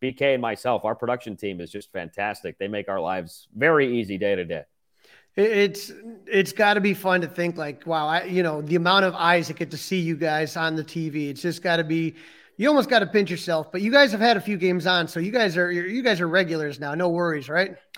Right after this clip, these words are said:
Speaker 1: Yeah, and, you know, actually, we're, we're undefeated on Marquee. Uh, we got a couple walk-offs, we got a couple shutouts. Um, so we're, we're harp-, we're hoping that people watching Marquee and that, you know, Marquee Sports Network themselves are seeing, like,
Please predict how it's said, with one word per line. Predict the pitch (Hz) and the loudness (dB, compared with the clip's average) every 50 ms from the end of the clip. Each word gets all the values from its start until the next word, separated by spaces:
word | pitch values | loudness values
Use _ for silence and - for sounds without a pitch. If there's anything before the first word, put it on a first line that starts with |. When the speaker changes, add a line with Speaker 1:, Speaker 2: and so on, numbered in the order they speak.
| - _ _ _ | -20 _ _ _
Speaker 1:
Yeah, | - 143 202 233 180 | 4 8 10 10 10
and, | - 147 160 170 | 8 6 4 6
you | 175 180 | 6 8
know, | 202 226 226 | 8 8 8
actually, | 147 139 160 196 196 - 214 190 165 147 131 | 8 8 6 6 4 4 2 2 4 4 2
we're, | 123 139 135 - | 2 2 0 0
we're | 131 143 165 185 | 2 4 4 4
undefeated | 220 240 240 240 - 175 175 208 233 226 | 4 6 4 2 4 4 0 2 2 0
on | 220 208 202 | 0 0 2
Marquee. | 196 202 208 208 - 208 208 208 214 220 220 196 - - | 2 0 0 0 0 0 2 2 2 0 -2 -6 -6 -2
Uh, | - 131 131 123 120 | 0 2 2 4 2
we | 127 131 | 2 0
got | 131 151 151 | 0 0 -2
a | 147 | 0
couple | - 170 170 139 110 | -2 -2 -2 -2 0
walk-offs, | 110 135 160 180 185 - 185 185 185 180 175 - | 4 6 6 6 6 4 4 4 4 4 2 0
we | 139 | -4
got | 127 147 147 | -2 -2 -2
a | |
couple | 147 160 156 135 139 113 | 0 -2 -2 -2 -2 -4
shutouts. | - - 143 143 156 160 151 151 151 147 - - - _ _ _ _ _ _ - | -4 -2 -2 0 2 2 2 2 0 -4 -6 -16 -20 _ _ _ _ _ _ -6
Um, | - 120 123 123 120 120 120 107 104 98 _ _ _ _ | -2 2 2 2 2 0 -4 -6 -10 -12 _ _ _ _
so | _ - 165 175 | _ 2 4 4
we're, | 180 180 170 | 4 4 2
we're | 156 180 175 | 4 4 6
harp-, | 175 180 233 262 - - - - - | 8 8 8 8 6 2 -6 0 4
we're | 170 165 | 4 6
hoping | 139 220 233 220 247 208 | 8 8 6 6 4 2
that | 170 - - | 0 0 -2
people | 202 202 185 147 | -2 -2 0 4
watching | 147 151 180 - - 185 | 4 4 4 4 2 -2
Marquee | 175 165 160 165 - 175 175 170 | -2 -2 -2 -2 -2 0 0 0
and | 160 143 | 0 0
that, | 139 | -2
you | - 131 | -4 -4
know, | 131 127 | -4 -4
Marquee | 123 131 143 147 - 156 143 | -2 -2 -4 -4 -4 -6 -8
Sports | - - 143 143 139 | -4 -4 -4 -4 -4
Network | 147 135 131 127 131 | -4 -6 -6 -4 -4
themselves | 123 104 - 139 151 170 160 120 110 | -6 -6 -2 -2 0 0 0 -2 -4
are | 107 | -8
seeing, | - - 127 120 117 110 | -8 -6 -6 -4 -4 -6
like, | 107 98 90 | -6 -8 -10